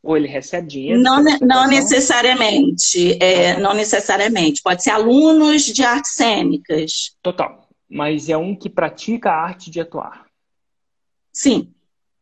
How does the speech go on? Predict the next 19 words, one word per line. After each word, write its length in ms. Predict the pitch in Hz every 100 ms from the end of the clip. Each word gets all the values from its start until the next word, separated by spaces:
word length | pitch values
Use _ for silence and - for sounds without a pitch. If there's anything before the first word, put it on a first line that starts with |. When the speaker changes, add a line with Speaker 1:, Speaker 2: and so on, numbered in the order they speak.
| _
Speaker 1:
Então 160 | -
tá 140 | - 170
bom. 140 | - -
Speaker 2:
Que 100 | 269
deseja 920 | 277 311 196 214 220 262 311 311 339
se 180 | 339 269
tornar 440 | 277 254 196 202
um 40 | 247 269
ator. 360 | 240 156 - _ _ _ _ _
Speaker 1:
Que 100 | 208
Speaker 2:
Ou 60 | 175
um 140 | 165
Speaker 1:
deseja 200 | 175 185
Speaker 2:
ator 140 | 190 214
Speaker 1:
se 40 |
Speaker 2:
profissional. 320 | 214 196 196
Speaker 1:
tornar 180 | 180 156
um 80 | 175
ator, 340 | 190 - 131